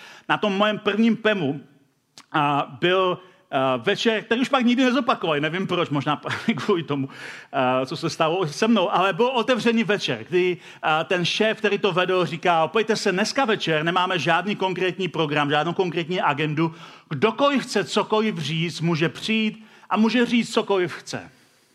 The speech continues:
A že lidé říkali prostě nějaké zážitky, nebo prosili o modlitby, nebo prostě něco takového vyprávěli. A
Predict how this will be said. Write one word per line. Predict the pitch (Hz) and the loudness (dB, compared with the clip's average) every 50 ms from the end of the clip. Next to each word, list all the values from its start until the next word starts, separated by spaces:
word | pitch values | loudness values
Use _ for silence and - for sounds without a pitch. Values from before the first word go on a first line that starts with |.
| _ _ _ _ _ _ _ _ _ _ _ _ _ - | _ _ _ _ _ _ _ _ _ _ _ _ _ -4
A | 147 | -2
že | 156 180 185 | 0 2 2
lidé | 196 202 196 190 | 2 2 2 0
říkali | 175 175 190 - 180 180 175 175 165 | 0 -2 -4 0 0 2 2 2 0
prostě | 165 - - 143 139 - 160 | -2 -6 -10 -8 -6 -4 -2
nějaké | 160 143 127 - 127 120 | 0 0 -2 -2 -4 -4
zážitky, | 120 160 156 160 151 123 175 156 - - - 156 147 139 139 139 | 0 0 2 2 0 -2 -4 -8 -8 -8 -4 -2 0 0 0 0
nebo | 135 131 127 | 0 -2 -2
prosili | 113 - 156 160 - - 151 135 139 | -2 -2 -2 -2 0 0 0 0 2
o | 147 | 2
modlitby, | 170 175 170 147 156 156 143 135 123 147 147 143 139 139 135 | 0 0 -2 0 0 -2 -2 -2 -2 -2 0 0 2 0 0
nebo | 139 131 151 151 | -2 -4 -4 -4
prostě | - 202 - - 208 | -4 -4 -4 -4 -4
něco | 190 147 - 180 | -4 -2 -2 -2
takového | 143 - 165 160 165 147 147 | -2 -2 0 0 0 0 0
vyprávěli. | 127 127 131 127 156 165 170 175 190 202 233 285 285 - - - - - - - - - - - - | -2 -4 -4 -2 -2 -2 -2 0 0 -2 -2 -2 -4 -10 -16 -20 -20 -20 -20 -20 -20 -20 -20 -8 -2
A | - 139 139 143 143 139 135 - | 0 2 2 2 2 0 -2 -6